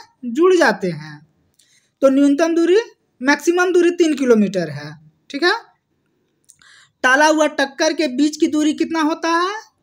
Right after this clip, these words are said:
चार सौ मीटर। टाला हुआ टक्कर के बीच की दूरी चार सौ मीटर। अगला है आपका दुर्घटना पांच प्रकार का होता है।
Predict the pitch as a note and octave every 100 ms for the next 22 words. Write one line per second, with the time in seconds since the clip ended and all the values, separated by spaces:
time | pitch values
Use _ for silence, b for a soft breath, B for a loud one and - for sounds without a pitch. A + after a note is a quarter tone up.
0 | _ - C4 G#3 G3 F#3+ F#3+ F3 E3 -
1 | E3 E3 A#3+ B3 C4+ C#4+ C#4 C#4+ E4+ D4+
2 | C#4+ C4 D#4 C#4+ D#4 G4+ B4+ - _ _
3 | - E4+ B3+ A#3+ G3+ F3+ F#3 D#3+ D3+ -
4 | _ _ _ _ _ _ _ _ _ _
5 | _ _ _ _ _ _ _ _ _ _
6 | _ C4 D4 D#4 D#4+ D#4 D4+ C4+ B3+ A#3+
7 | C#4+ D#4+ F#4 G4+ - _ _ _ - G4
8 | G4+ D#4+ C4 G#3 G#3 F#3 F3 F3 D3+ C3
9 | D3